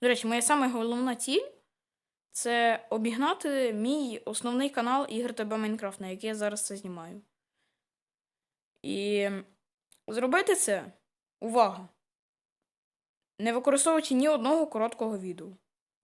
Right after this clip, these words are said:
Я ні разу не буду викладати на цей канал короткі відео. Будуть тільки довгі, я буду старатися. Просто я хочу впевнитись, що можна якось вирости в популярності тільки для, за довгий, для довгих відео.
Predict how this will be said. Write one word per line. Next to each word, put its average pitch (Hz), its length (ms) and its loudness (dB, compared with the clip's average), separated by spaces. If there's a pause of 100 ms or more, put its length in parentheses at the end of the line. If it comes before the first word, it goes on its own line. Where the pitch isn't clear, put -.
(100)
Я 233 140 6
ні 294 180 10
разу 220 320 8
не 190 80 -4
буду 196 240 -6
викладати 202 420 -4
на 190 100 -6
цей 190 160 -10
канал 214 280 -4
короткі 208 380 -4
відео. 180 360 -10 (160)
Будуть 233 320 -4
тільки 277 300 0
довгі, 190 340 -2
я 202 140 -2
буду 247 180 -2
старатися. 208 640 2 (840)
Просто 294 400 4
я 277 140 6
хочу 320 240 0
впевнитись, 339 480 4
що 269 120 0
можна 320 240 2
якось 285 400 -2
вирости 226 800 0
в 208 80 -8
популярності 285 840 0 (800)
тільки 294 500 0
для, 214 440 0
за 220 180 0
довгий, 269 720 2
для 202 260 -4
довгих 254 440 2
відео. 190 360 -6